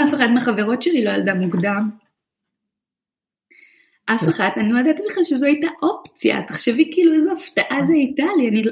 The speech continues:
Speaker 1: לא, זה לא חלף לי במוח שיכול להיות כזה דבר. אז אני חושבת שהלבד,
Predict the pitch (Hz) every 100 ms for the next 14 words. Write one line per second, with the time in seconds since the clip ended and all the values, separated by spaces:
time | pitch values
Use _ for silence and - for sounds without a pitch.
0 | - 233 247 - 202 220 254 - 302 262
1 | 277 226 214 220 240 - 196 - 214 196
2 | 190 - 190 175 170 170 - 190 - _
3 | _ _ - - - - _ _ _ -
4 | 190 196 190 240 - 311 226 196 180 277
5 | 277 247